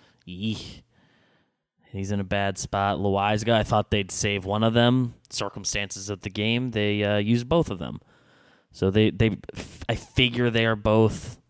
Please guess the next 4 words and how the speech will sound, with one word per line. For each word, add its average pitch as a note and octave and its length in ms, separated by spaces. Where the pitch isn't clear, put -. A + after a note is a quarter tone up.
potentially A2 640
unavailable G#2+ 680
today. A#2+ 540
Um, F#2+ 540